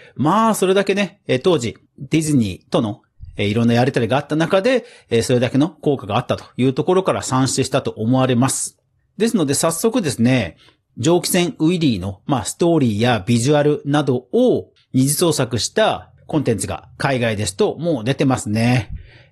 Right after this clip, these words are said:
案の定という感じですけども、ホラームービーやホラーゲームなどなどが、えー、もう出ています。最後まで、えー、どうなるかわからないという見方もありましたが、まあ、ある程度ね、えー、織り込み済みで開発を進めて、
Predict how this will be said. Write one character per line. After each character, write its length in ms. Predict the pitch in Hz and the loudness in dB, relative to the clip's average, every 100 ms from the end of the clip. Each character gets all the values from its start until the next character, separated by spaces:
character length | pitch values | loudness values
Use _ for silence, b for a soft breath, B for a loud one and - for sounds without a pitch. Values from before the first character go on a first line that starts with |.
| - | -12
案 200 | - 170 | -6 -2
の 120 | 185 156 | 0 0
定 260 | 117 - | -2 -4
と 100 | - | -4
い 60 | 113 | -2
う 40 | |
感 200 | 113 120 | 0 0
じ 80 | 117 | 2
で 80 | 127 | 0
す 120 | 120 | -2
け 80 | 120 | -2
ど 100 | 117 | 0
も、 180 | 147 147 B B | 0 -2 B B
ホ 140 | 139 | 0
ラ 160 | 156 160 | 0 0
ー 20 | |
ム 140 | 165 | 0
ー 40 | 131 | 0
ビ 100 | 107 | 0
ー 20 | |
や 200 | 98 - | -4 -8
ホ 180 | - 143 | -2 0
ラ 200 | 147 147 | 2 0
ー 40 | |
ゲ 180 | 117 160 | 2 2
ー 40 | |
ム 160 | 117 92 | 0 -2
な 160 | 120 120 | -2 0
ど 100 | 123 | 2
な 140 | 117 | 0
ど 80 | 123 | 0
が、 360 | 143 220 156 - B - | 2 2 0 -8 B -4
え 120 | 104 | 0
ー、 40 | |
も 160 | 120 101 | 2 0
う 40 | |
出 100 | 92 | -2
て 80 | 131 | -2
い 80 | 98 | -4
ま 120 | 92 | -4
す。 220 | 87 - - - | -8 -10 -16 -10
最 240 | - 233 | -2 0
後 80 | 175 | 2
ま 80 | 107 | 0
で、 220 | 110 - | -4 -4
え 80 | 113 | -2
ー、 40 | 107 | 2
ど 100 | 190 | 2
う 40 | |
な 100 | 147 | 0
る 80 | 104 | -2
か 80 | 104 | -4
わ 100 | 113 | -2
か 80 | |
ら 80 | - | 0
な 100 | 220 | 0
い 80 | - | -2
と 120 | - | -2
い 20 | |
う 40 | 110 | 0
見 100 | 117 | 0
方 180 | 156 151 | 0 0
も 160 | - | -2
あ 120 | - 135 | -2 0
り 100 | 208 | 2
ま 160 | 247 | 2
し 60 | 240 | 0
た 140 | 165 | -2
が、 260 | 170 185 104 | 2 0 0
ま 220 | 180 185 | 0 2
あ、 40 | |
あ 60 | 190 | 2
る 80 | 247 | 0
程 160 | 214 | 0
度 80 | 127 | 0
ね、 400 | 107 117 - - - - | -2 -6 -6 -12 -14 -6
え 140 | 101 | -4
ー、 20 | 98 | -2
織 160 | 131 | -2
り 60 | 143 | 0
込 80 | 170 | 0
み 120 | 156 | 0
済 80 | 165 | 0
み 140 | 160 | 0
で 300 | 185 175 - B B | 2 0 -2 B B
開 200 | - 139 | -2 0
発 240 | 135 143 | 0 0
を 60 | 135 | -2
進 200 | - 147 | 0 0
め 80 | 135 | 2
て、 300 | 170 190 | 0 -2